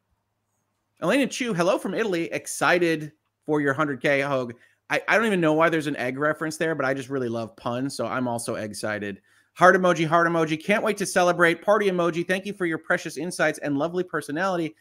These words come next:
I think that's a hug emoji. I've never quite gotten exactly which that one is. I think that's hugs.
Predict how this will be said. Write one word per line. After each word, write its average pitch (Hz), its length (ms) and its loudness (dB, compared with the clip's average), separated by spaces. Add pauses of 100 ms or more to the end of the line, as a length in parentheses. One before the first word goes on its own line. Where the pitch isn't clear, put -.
(320)
I 185 60 -2
think 311 160 0
that's 440 160 0
a 269 40 4
hug 202 260 4
emoji. 117 560 -4
I've 151 100 -4
never 254 140 2
quite 240 220 -2
gotten 175 340 0 (340)
exactly 165 360 2
which 160 120 -2
that - 100 -2
one 151 140 0
is. 151 140 0
I 165 100 -2
think 208 100 0
that's 220 180 -2
hugs. 107 440 -4